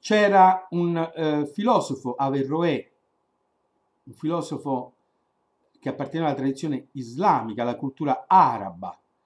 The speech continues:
ed era stato inizialmente vietato dalla Chiesa Cattolica. È interessante perché San Tommaso è un difensore di Averroè.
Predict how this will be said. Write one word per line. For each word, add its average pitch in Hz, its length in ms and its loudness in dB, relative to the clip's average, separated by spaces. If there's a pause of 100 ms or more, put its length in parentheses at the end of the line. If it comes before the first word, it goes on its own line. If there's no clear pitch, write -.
(760)
ed 175 180 -2
era 214 180 0
stato 208 760 0 (140)
inizialmente 190 720 -2
vietato 175 500 2
dalla 110 220 -6
Chiesa 110 280 -10
Cattolica. 90 720 -16 (2250)
È - 80 -10
interessante 254 540 -4
perché 139 180 -4
San 196 220 -8
Tommaso 214 600 -2 (720)
è - 80 -4
un 180 120 0
difensore 190 600 -6
di 131 80 -4
Averroè. 90 460 -8